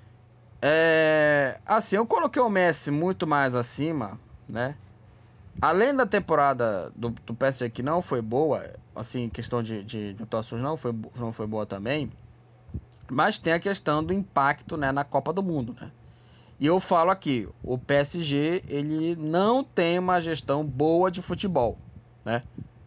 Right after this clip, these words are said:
Ele não tem uma gestão boa de futebol, como eu sempre falei aqui. O mesmo caso vale pro Mbappé, o mesmo caso vale pro Messi. O Messi,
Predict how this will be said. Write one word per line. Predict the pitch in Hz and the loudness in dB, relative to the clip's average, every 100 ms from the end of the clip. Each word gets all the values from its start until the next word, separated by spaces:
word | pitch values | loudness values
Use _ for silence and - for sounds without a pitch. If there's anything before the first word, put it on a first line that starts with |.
| - | -14
Ele | 107 113 | -6 -2
não | 147 214 | 0 0
tem | 208 | 0
uma | 175 180 | 0 2
gestão | 165 - 156 | -2 -2 -2
boa | 135 127 | 0 -2
de | 135 | -2
futebol, | - 147 156 117 | -8 -10 -4 -2
como | 127 131 | -2 -4
eu | 127 | -4
sempre | 131 135 | -6 -8
falei | 131 127 | -2 -2
aqui. | 127 120 | -2 -4
O | 117 | -4
mesmo | 160 214 185 131 - | -2 2 0 0 -8
caso | - 139 143 | 0 2 2
vale | 123 123 | 0 -2
pro | 127 | -2
Mbappé, | 135 165 180 196 - - - | 0 0 0 -4 -6 -20 -6
o | 440 | 0
mesmo | 226 175 | 2 2
caso | 175 156 156 | 2 2 4
vale | 156 143 170 | 2 2 0
pro | 190 349 | -2 0
Messi. | 190 120 - - - - - - | 2 0 -6 -20 -20 -20 -8 0
O | 311 | 4
Messi, | 208 202 196 262 - | 4 4 2 -4 -8